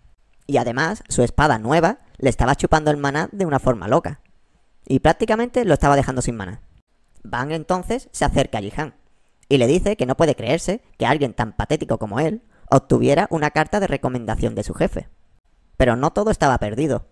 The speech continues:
y Shiyu saltó en rescate de Jihan, invocando una gran ráfaga explosiva justo encima de Bang. Una que explotó de inmediato, e hizo que Bang se alejara de Jihan. Ella entonces se coloca frente a Jihan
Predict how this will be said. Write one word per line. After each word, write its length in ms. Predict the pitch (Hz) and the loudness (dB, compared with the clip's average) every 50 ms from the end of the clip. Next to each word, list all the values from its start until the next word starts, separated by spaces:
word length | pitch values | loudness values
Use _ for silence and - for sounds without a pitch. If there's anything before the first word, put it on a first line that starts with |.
| _ _ _ | _ _ _
y 100 | - 123 | -2 -2
Shiyu 400 | 117 - 175 196 233 285 311 302 | 0 0 0 0 0 0 -2 -2
saltó 320 | - - 160 139 131 - 147 | 0 0 0 2 2 0 0
en 80 | 143 | 0
rescate 340 | 147 139 - - 131 - 123 | 0 0 0 0 -2 -2 0
de 100 | 117 117 | -2 -2
Jihan, 340 | 104 107 - - 85 - - - _ _ _ _ _ _ _ _ _ _ _ - | -4 -6 -8 -10 -14 -16 -20 -20 _ _ _ _ _ _ _ _ _ _ _ -2
invocando 600 | 139 131 110 113 113 - 139 151 156 160 - - - | -2 0 2 2 2 2 0 2 2 2 2 2 2
una 240 | 143 143 143 156 151 | 0 0 2 0 0
gran 240 | 156 165 160 131 | 0 0 0 -2
ráfaga 380 | - - 139 147 - 123 113 107 | 0 0 2 2 2 0 0 0
explosiva 520 | 107 - - 110 107 - 147 160 165 208 240 | -2 -2 -4 -4 -2 0 0 0 0 -2 0
justo 280 | - - 135 - - | 0 0 2 2 0
encima 280 | 185 156 - 127 120 104 | -2 -2 -2 -4 -4 -4
de 60 | 104 98 | -4 -6
Bang. 140 | - 202 - _ _ _ _ _ _ _ _ _ _ _ - - - | -6 -8 -10 _ _ _ _ _ _ _ _ _ _ _ -20 -4 2
Una 320 | - 147 175 185 233 262 | 4 4 4 4 2 0
que 100 | - 233 | 2 0
explotó 320 | 185 - - 151 143 135 131 | 0 2 4 4 4 4 2
de 80 | 131 | 2
inmediato, 540 | 123 117 107 98 107 135 165 - - - - - _ _ _ _ _ _ | 0 -2 -4 -2 0 0 0 0 -2 -6 -8 -10 _ _ _ _ _ _
e 120 | - 120 147 | 0 0 2
hizo 220 | 190 - 247 226 | 2 2 0 0
que 80 | - 214 | 2 2
Bang 200 | 233 262 294 - | 0 0 -2 -4
se 140 | - - 165 | -6 -4 -2
alejara 340 | 139 131 123 - 131 127 120 | -2 0 -2 -2 -2 -2 -2
de 100 | 120 107 | -2 -4
Jihan. 300 | 104 - - 87 - - _ _ _ _ _ _ _ _ _ _ _ - | -6 -8 -10 -14 -18 -20 _ _ _ _ _ _ _ _ _ _ _ -8
Ella 200 | - 127 135 160 | -6 -4 -2 -2
entonces 480 | 160 165 - 185 190 185 - 107 - - - | -2 0 -2 -2 -2 -2 -4 -8 -8 -10 -10
se 160 | - - 117 | -8 -6 -4
coloca 340 | - 110 120 165 - 127 120 | -2 0 0 0 0 -2 -2
frente 260 | - 113 110 110 104 | -2 -4 -4 -6 -8
a 40 | 101 | -10
Jihan 400 | 98 - - 143 151 170 208 | -8 -6 -6 -6 -6 -6 -10